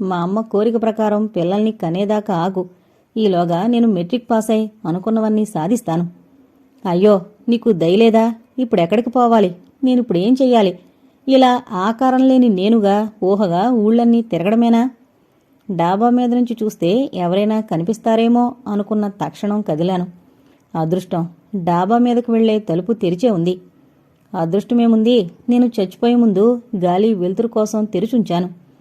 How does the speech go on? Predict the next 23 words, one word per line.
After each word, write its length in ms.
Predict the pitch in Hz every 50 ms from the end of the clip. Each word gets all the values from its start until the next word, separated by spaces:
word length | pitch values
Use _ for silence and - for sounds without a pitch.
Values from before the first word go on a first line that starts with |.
| _ - _ _ _ _ - 196
అదే 260 | 175 170 165 196 226
ఇప్పుడు 260 | 247 233 240 247 233
పనికొచ్చింది. 680 | 226 - 180 170 196 - 247 202 - - 175 175 175 175 - - _ _ _ _ _ _ _ _ _ _ -
డాబా 400 | 202 185 180 180 185 190 214 220
చివరకు 500 | 226 214 - - 185 180 208 233 233 254
వెళ్లి 220 | 240 240 240 233 226 -
చూశాను. 320 | 170 165 - 185 175 175 180 175 - - _ _ _ _ _ _ -
మామూలుగా 600 | 233 220 220 233 247 254 277 277 269 262 269 269 262
రోజూ 360 | 226 202 202 226 226 247 269
చూసే 360 | 262 - 269 247 - 277 254
రోడ్డే, 480 | 220 185 185 202 196 220 220 190 - - _ _ _ _ _ _ _ _ -
అడ్డంగా 600 | 175 170 170 175 208 220 214 196 175 170 220 262
పాములాగా 720 | 254 - - 185 175 180 202 220 226 220 220 220 220 220
చెట్లలో 460 | 220 - - 185 170 175 202 208 220
నుంచి, 640 | 226 226 226 226 226 226 226 226 220 214 214 214 214 _ - -
చేలలో 300 | 165 165 180 196 208 220
నుంచి 320 | 220 226 220 220 - 220 220
పాకిపోతోంది. 800 | 220 - 156 170 196 247 254 220 160 - 180 175 175 175 180 180 - - _ _ _ _ _ _ _ _ _ _ _ _ -
మా 180 | 240 240 233 226
ఇంటి 260 | 208 196 196 190 247
ముందు 440 | 240 247 233 202 175 185 202 226 247
గంగరావి 640 | 208 170 170 160 160 170 185 202 220 226 233 233 226 -
చెట్టు, 300 | 165 160 - 180 180 -